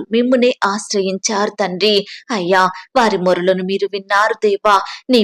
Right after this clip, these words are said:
బిడ్డలు మీరు ప్రతి పరిస్థితి నుంచి రక్షించినారు తండ్రి. అత్యధికంగా హెచ్చించినారు. అందును బట్టి మీకు వందనాలు, స్తోత్రాలు దేవా. ఈ సమయాన నీ బిడ్డలమైన మమ్ములను కూడా మీరు జ్ఞాపకం చేసుకోండి. మా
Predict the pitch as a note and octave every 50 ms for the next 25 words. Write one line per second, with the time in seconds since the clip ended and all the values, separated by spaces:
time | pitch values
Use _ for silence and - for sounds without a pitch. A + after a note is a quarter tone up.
0 | E3 F3 F#3 E3 - G3 F#3+ F#3+ G3 G3 G3+ G3+ G3+ G#3+ - - A3 G#3+ - -
1 | A3+ G#3+ A3 - - F#3 G3+ - - F#3+ - A3 G#3 G#3+ G3+ - - A#3 - G3
2 | F3+ - - - G3+ G3+ G3 - A#3 A3+ G#3 G#3+ G#3+ A#3+ B3 - - A#3 G3 G3
3 | F#3 G#3 A3 G#3+ G3+ - - - - - B3+ G#3+ A3 - - G3 F3+ F#3 F3+ F#3+
4 | F#3+ F#3+ F3+ G3 G3 G3 F#3+ F#3+ F#3 - - - G3 F#3 F#3 - G#3 F#3+ F#3 F#3+
5 | F#3 G3 G#3 G3+ F#3+ - - - - - - A#3 G3 F#3+ F#3+ F#3 F3 F#3 G#3 G#3+
6 | - G3+ F#3+ G3 G3 G3 - G3 F3+ F#3 F#3 F3+ F#3 F3 F#3 F#3 F#3 F#3+ G3 -
7 | - - G3 F3+ F3+ - - F#3 F#3 F#3 F#3+ F#3+ F3+ - _ - G#3+ G3 G3 F#3
8 | G3 G3 F#3+ F3+ - - - - - C#4 C4 A#3 F3+ - - F3+ F3 F#3 F3 F#3+
9 | F#3+ F#3+ F#3 G3+ G3 F#3+ F#3+ - - - - A#3+ A3+ G#3+ G3+ F3+ D#3 F#3 F3+ -
10 | F#3+ F#3+ F#3 F#3+ G3 F#3+ G3 F#3 F#3 F3+ F3+ F#3+ G#3+ A3+ A#3+ B3 - B3 A#3+ A3
11 | A#3 A3 A#3 G#3+ F#3 - - F#3+ F#3 F#3+ - - F3+ - F#3+ F#3 F#3 - - -
12 | F#3+ - - - G#3+ G3 F#3+ F#3+ G#3+ G#3 F#3+ - - - - - A3 G#3+ F#3+